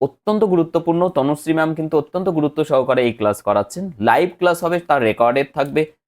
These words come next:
ক্লাস নোট, পিডিএফ পাবে, অনলাইন মক সব কিছু অ্যাভেলেবেল থাকবে এবং নাইন নাইন নাইন এর পরিবর্তে এই মুহূর্তে মাত্র তিনশো সত্তরে তোমরা কিন্তু জয়েন করে নিতে পারবে এই গুরুত্বপূর্ণ টোটাল কোর্সে। যারা আমাদের অ্যাপ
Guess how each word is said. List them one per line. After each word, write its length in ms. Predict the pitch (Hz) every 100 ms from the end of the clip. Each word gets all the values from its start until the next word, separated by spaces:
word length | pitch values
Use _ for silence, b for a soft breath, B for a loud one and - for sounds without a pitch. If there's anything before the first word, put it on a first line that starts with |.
| -
ক্লাস 220 | 120 131 -
নোট, 180 | 151 147 -
পিডিএফ 320 | 120 131 139
পাবে, 240 | 147 143 151 -
অনলাইন 380 | 117 117 120 110
মক 200 | 104 117 _
সব 160 | - 113 -
কিছু 160 | 95
অ্যাভেলেবেল 400 | 92 90 80 82
থাকবে 240 | 85 98 151
এবং 200 | 185 214 - _ _ _ -
নাইন 360 | 117 117 180 202
নাইন 160 | 190 190 170
নাইন 160 | 147 151
এর 100 | 147
পরিবর্তে 320 | 139 135 131 135
এই 80 |
মুহূর্তে 240 | 131 131 135
মাত্র 260 | 135 135 160
তিনশো 320 | 156 131 135 151
সত্তরে 480 | - 120 - 147 139
তোমরা 220 | 120 110
কিন্তু 280 | 113 107 143
জয়েন 260 | 107 95 104
করে 180 | 131
নিতে 220 | 143 147 147
পারবে 220 | 147 147
এই 60 | 127
গুরুত্বপূর্ণ 460 | 107 98 95 107 127 214 _ _ _ _ _
টোটাল 260 | 113 110 110
কোর্সে। 380 | 92 80 - - - _ _ _ _ _ _ _ _ _ _ _
যারা 180 | 143 165
আমাদের 240 | 190 196 208 - -
অ্যাপ 200 | 127